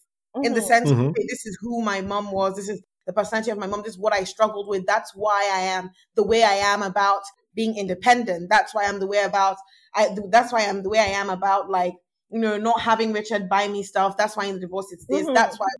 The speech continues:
Speaker 1: I'm doing therapy, or it's difficult for me to go to therapy," and, like, all of this, it makes sense with Sutton. Like,
Speaker 3: Mm-hmm.
Speaker 1: it's,
Speaker 3: Mm-hmm.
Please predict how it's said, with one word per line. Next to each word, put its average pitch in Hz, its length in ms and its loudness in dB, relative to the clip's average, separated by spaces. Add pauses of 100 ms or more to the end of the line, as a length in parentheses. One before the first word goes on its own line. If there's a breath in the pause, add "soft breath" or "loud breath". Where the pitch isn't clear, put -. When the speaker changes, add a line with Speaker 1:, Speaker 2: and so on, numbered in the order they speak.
Speaker 1:
I'm 208 400 -6
doing 240 340 -2
therapy, 226 420 4
or 196 100 2
it's 185 100 -2
difficult 226 300 -4
for 220 60 -10
me 220 140 -4
to 214 100 -16
go 208 100 -2
to 214 140 -8
therapy," 208 360 0
and, 190 100 -4
like, 185 100 -6 (300)
all 339 160 4
of 233 100 0
this, 262 160 -4
it 269 160 -2
makes 311 360 0
sense 208 400 -2
with 190 160 -2
Sutton. 214 460 -4
Like, 160 160 6
Speaker 3:
Mm-hmm. 190 100 2
Speaker 1:
it's, 196 200 -8
Speaker 3:
Mm-hmm. 147 240 0